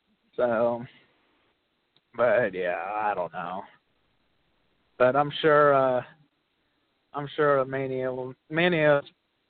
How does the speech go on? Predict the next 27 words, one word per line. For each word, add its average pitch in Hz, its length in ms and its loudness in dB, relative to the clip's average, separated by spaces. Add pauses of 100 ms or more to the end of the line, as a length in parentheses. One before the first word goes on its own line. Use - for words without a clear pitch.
(680)
you 147 140 -6
know, 143 160 0
for 147 120 -6
the 135 120 -8 (100)
city 147 240 4
always 143 260 2
makes 143 280 -2 (460)
the 139 40 -6
most 143 340 2
for 147 100 -2
the 139 180 -2
city, 139 320 2
and 139 120 -8
New 139 140 0
Orleans 143 420 0 (120)
getting 139 160 2
it 131 100 -2
back 139 260 2 (100)
again 139 200 0
next 135 320 -6
year, 131 400 2
so 131 380 -2 (2000)
I 147 80 4
don't 160 180 2
think 156 200 -2
we'll 147 160 4
ever 139 240 2